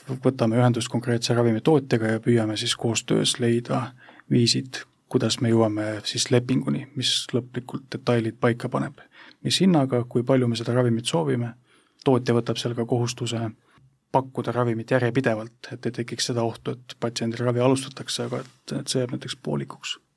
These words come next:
Ja, ja sellest soovitavast kogust, ehk et jah, neid otsuseid ei kujunda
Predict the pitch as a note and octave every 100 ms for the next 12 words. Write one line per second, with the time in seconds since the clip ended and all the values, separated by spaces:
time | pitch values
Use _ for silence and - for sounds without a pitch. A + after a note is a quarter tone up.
0 | _ _ _ - C#3+ C3+ C3+ C3+ D3 D#3+
1 | - G3 F3 C3 B2+ D3+ F3+ B2+ - -
2 | A#2+ A2 - - _ _ _ _ - -
3 | C3+ C3 - D#3 C#3 C#3+ - A#2+ A2 A2+
4 | A#2+ B2 D#3 B2+ A2+ A2+